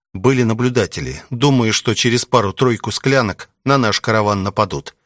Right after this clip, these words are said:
«Сиди, говорю». Попытавшаяся опять вскочить, мечница вновь в который уже раз уселась на место. «Но надо сообщить капитану».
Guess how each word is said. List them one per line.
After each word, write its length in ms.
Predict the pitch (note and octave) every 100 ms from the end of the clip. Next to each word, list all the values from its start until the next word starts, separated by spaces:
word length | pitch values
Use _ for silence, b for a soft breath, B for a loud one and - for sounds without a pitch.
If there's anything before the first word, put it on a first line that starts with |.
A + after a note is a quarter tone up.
| _ _ _ -
«Сиди, 480 | - A2+ F#2 A2
говорю». 580 | A#2+ C3+ A#2 F2 C#2+ C#2 _ _ _ -
Попытавшаяся 800 | A2 A2+ A#2+ A2+ - A2 - A2+
опять 460 | - A#2+ - G#2 -
вскочить, 540 | - G#2+ G2 C#3 -
мечница 560 | F#2+ A2+ - G#2+ - G2+
вновь 340 | G2+ B2 - B B B
в 60 | -
который 440 | A#2+ B2+ G#2+ A#2
уже 260 | C3 G#2+ G#2
раз 260 | G#2+ B2+ -
уселась 420 | A#2+ - G2+ G#2
на 140 | A2 G2+
место. 400 | D2+ - - - b b b b _ _ _ -
«Но 300 | G3+ G3+ F3+
надо 320 | F#3 F3 F3
сообщить 420 | - F#3 - -
капитану». 640 | - G3+ G3+ G3+ D#3+ F#2